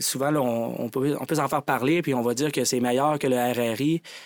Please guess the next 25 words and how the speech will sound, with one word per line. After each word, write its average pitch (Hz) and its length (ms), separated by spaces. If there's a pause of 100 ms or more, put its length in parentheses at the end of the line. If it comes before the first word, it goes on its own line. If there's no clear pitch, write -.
(140)
euh, 117 140
que 107 60
ça 117 100
va 113 120
faire 127 180
telle, 143 180
telle 135 160
chose 147 280
de 123 120
plus 143 360
que - 100
le 113 120
R 117 300 (200)
R 110 40
I. 170 140 (440)
Mais 120 260
il 269 160
faut 143 160
comprendre 139 320
que 147 80
c'est 175 200
des 160 120
R 123 340
R 113 60
I. 151 140